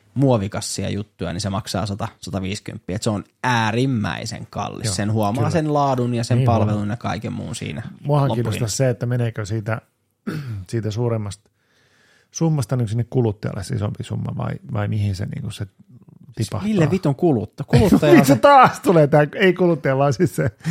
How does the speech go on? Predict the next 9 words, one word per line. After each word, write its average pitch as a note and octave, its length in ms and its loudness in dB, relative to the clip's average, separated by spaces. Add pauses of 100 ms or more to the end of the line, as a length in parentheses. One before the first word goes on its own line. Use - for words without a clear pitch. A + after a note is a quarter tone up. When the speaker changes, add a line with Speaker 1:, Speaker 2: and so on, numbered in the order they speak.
(320)
Speaker 2:
tuottaja. - 580 2 (640)
<laughs> E3+ 160 8 (1040)
Tuottajalle. A2 480 0 (600)
Et A2+ 120 0 (120)
vai C3+ 180 6
Speaker 1:
En C3 80 4
Speaker 2:
meneekö A2+ 220 4
Speaker 1:
usko. G2+ 60 -4
Speaker 2:
sinne B2+ 160 2